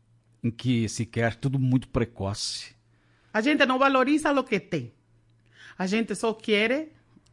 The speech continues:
Speaker 2: o próximo que vem, porque não se sacia, né? E então a gente traça pautas para o futuro que são, vamos dizer, de, de muita amplitude,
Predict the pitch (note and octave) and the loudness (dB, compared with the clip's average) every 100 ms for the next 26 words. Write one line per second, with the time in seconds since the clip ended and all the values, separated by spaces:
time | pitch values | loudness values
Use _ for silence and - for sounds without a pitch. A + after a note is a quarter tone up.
0 | - G3+ A#3+ A#3+ G#3 A3 D4+ C4+ C#4 C#4+ | -8 -2 -2 -2 -2 -2 0 -2 0 -2
1 | G#3 E3 D3 - - G#3 G#3 A#3+ A3+ C#4 | 0 -2 -4 -12 -10 -6 -2 0 2 2
2 | D#4 F#4 D#4+ C#4 - A3+ E3 C#3 - _ | 0 -2 -2 -4 -6 -6 -6 -8 -12 _
3 | - D3+ C#3 D3+ D#3+ - - - A3 A#3+ | -10 -6 -4 -6 -10 -20 -14 -6 -2 2
4 | D4+ D#4+ C#4+ C4+ C4+ C#4 C4+ B3 A#3 A#3 | 4 4 4 4 2 0 0 4 4 4
5 | G#3 A3 C#4 B3 G#3+ - G#3 F#3+ - F#3+ | -2 0 -2 0 -2 0 -2 -2 -2 -8
6 | - B3 C#4 A3 D#3 - - - A3+ A#3 | -4 0 2 2 0 -4 -20 -2 0 2
7 | A#3+ B3 A#3+ A#3 G#3+ A#3 B3 A#3 A#3 A#3 | 2 2 2 2 2 2 4 4 2 0
8 | A#3+ A3 F#3 - - - - E3 A3 G#3+ | -2 -2 -2 -6 -14 -20 -16 0 4 6
9 | G3 F3+ - - F3 B3 A#3 A#3 C#4 E4+ | 4 0 -4 -8 0 2 4 6 8 8
10 | E4+ D#4+ D4 C#4 C4+ B3+ - A#3+ C4 C#4 | 6 4 0 0 -2 -2 -2 -2 0 2
11 | D4 D4 | 2 2